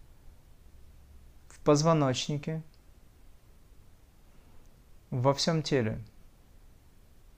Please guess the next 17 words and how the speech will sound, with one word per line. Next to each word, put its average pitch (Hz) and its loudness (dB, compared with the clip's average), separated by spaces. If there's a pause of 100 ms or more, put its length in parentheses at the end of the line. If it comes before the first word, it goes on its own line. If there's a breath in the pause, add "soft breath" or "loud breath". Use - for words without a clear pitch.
(1800)
Этот 151 2
телесный 160 4
храм 147 -2
есть 135 -2
храм 127 -2
Бога. 127 0 (3250)
Ощущайте 143 0
его 131 -2
присутствие 139 -4
через 120 -4 (340 soft breath)
чувства, 165 0
которые 131 0
возникают 135 2
в - -8
различных 123 -4
частях - -8
тела. 117 -6